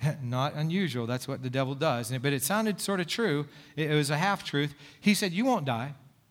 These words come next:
You won't die." A-, and so Eve ate the fruit. A-, in fact, a-, and this is what we we're told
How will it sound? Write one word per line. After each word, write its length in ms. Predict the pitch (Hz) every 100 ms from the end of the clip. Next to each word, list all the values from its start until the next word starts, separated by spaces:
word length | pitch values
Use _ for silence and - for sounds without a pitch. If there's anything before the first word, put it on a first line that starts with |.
| _ _ _ _ _ _ _ _ _ _
You 120 | 180
won't 160 | 202 202
die." 240 | 226 151 - - _ _ _ _ _ _ _ _ _ -
A-, 140 | 185
and 100 | 185
so 180 | 170 160
Eve 220 | 165 208
ate 220 | 151 185
the 80 | 185
fruit. 360 | - 143 131 - - - _ _ _ _ _ _ -
A-, 160 | 180 175
in 80 |
fact, 240 | 170 185 165
a-, 100 | 170
and 340 | 170 160 170
this 240 | 165 196 208
is 80 |
what 120 | 196 165
we 80 |
we're 60 | 156
told 380 | - 190 165